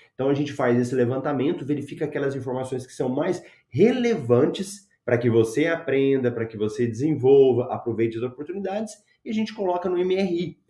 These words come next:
M R I, ele é um expediente, como se fosse um jornal, né? Um informativo. E o M R I, eu não consigo ler todo aqui e aprofundar nas notícias, mas eu dou uma passada pelo menos aqui nos títulos. E depois, se você quiser, é só você ser um assinante do M R I que você tem acesso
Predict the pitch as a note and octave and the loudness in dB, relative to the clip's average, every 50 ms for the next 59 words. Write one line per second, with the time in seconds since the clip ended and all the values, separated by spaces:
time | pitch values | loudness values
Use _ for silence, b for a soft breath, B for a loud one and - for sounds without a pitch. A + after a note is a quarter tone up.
0 | _ - A2 A#2 A#2+ B2 A2+ A2 B2 D3 - - - C#3+ C#3+ D3 D3+ D3+ D3 D3+ | _ -6 0 2 4 4 4 4 2 0 -2 -2 -2 0 0 2 2 4 4 4
1 | D3+ D3+ D3+ D3+ D3+ D3 - - - - D#3 D#3 C3 C#3 E3 D#3 B2+ - - - | 4 4 2 -2 -4 -4 -6 -8 -2 -2 -2 0 2 2 4 4 4 2 0 -6
2 | F4 - - F4+ - - D4 - C#3 D3 B2 G2 F#2 G#2 A2+ A#2 A2 G#2 A2 B2 | -8 -4 -4 -4 0 0 0 2 2 2 0 0 0 0 0 0 0 0 0 -2
3 | A#2+ B B B B A#2+ B2 A#2+ A#2+ - B2 B2+ C3+ A#2 A#2 - - - B2 A2+ | -4 B B B B -2 -2 -2 0 0 -2 -2 -2 -4 -6 -8 -4 -2 0 0
4 | F#2+ - - _ _ _ _ _ _ - C#3 D#3 E3 D#3+ D#3 D#3 D#3 D#3 D3+ D3 | 0 -2 -8 _ _ _ _ _ _ -2 0 2 2 2 2 2 2 2 2 2
5 | D3 E3+ G#3+ G#3+ - b b b b _ - - D#3 E3 D#3+ D#3+ E3 E3+ F3 E3+ | 0 0 -2 -4 -6 b b b b _ -2 0 2 2 2 2 4 2 2 2
6 | F3 E3 D#3 - E3 D#3 D3 D3+ D#3 D#3+ D#3+ D#3 - - - F#3 F#3+ A3 A#3+ A#3 | 0 -4 -2 -2 -2 0 2 2 2 2 0 -4 -6 0 2 6 6 6 6 6
7 | G#3+ D#3 B2 - - D3 E3+ F3+ D#3 C#3+ - D3+ D3 D3+ D3 C3+ A#2+ A#2+ D3 E3+ | 4 0 0 0 -2 0 2 2 2 2 0 -2 -4 -4 -2 -2 0 0 0 0
8 | E3+ D#3 D3 C3 D3 D3 D3 - F#3+ A#3 B3 - D#4 D#4 E4 E4+ F4+ - F4 C#4+ | 0 0 0 0 0 -2 0 -2 -4 -4 -4 -4 -2 0 2 2 2 2 0 0
9 | D4+ E4+ E4 E4 E4 - - A#3+ A3+ A3+ A3+ A3 A3 A3 G#3+ G3+ G3 F#3+ G3 G#3 | -2 -2 -4 -6 -6 -4 -4 -2 0 0 -2 0 0 0 0 2 2 0 0 0
10 | G3 G#3 G3 - F#3+ G3 F#3 - - - G3+ A3+ A3 - C3 G#2 - - - _ | -2 -4 -6 -4 -4 -6 -6 -6 -6 -6 -6 -6 -6 -6 -10 -12 -12 -14 -20 _
11 | _ _ _ _ - - E3+ F#3+ - - D#3 D#3 D3 E3 D#3+ D#3 - D3+ D3+ F#3+ | _ _ _ _ -4 2 2 2 2 4 0 0 0 -2 -4 -4 -4 -4 -2 -2
12 | F3 - F3 F#3+ - - - _ - - B2+ - - D3+ D3+ D#3 D#3 - D#3 D3 | 0 0 0 0 -2 -4 -12 _ -12 -10 -6 -2 0 0 0 0 -2 -4 -4 -2
13 | - D3 C#3+ C#3 C3+ C#3 - - - A#2 A2 A#2 C3+ C#3+ C3+ - G#2+ A2+ A#2 A#2+ | 0 0 0 0 -2 -4 -6 -4 -2 0 2 2 2 2 0 0 -2 0 2 4
14 | B2 A#2+ G#2+ A2+ B2+ C3+ - - B2 C3+ C#3 C#3 - - - C3+ C#3 B2+ - B2+ | 4 4 4 2 0 -2 -4 -6 -2 -2 -2 -2 -4 -4 -2 0 -2 0 -2 -6
15 | A#2+ A#2+ - A#2+ A#2+ B2 A2 - | -6 -6 -2 0 0 0 0 -4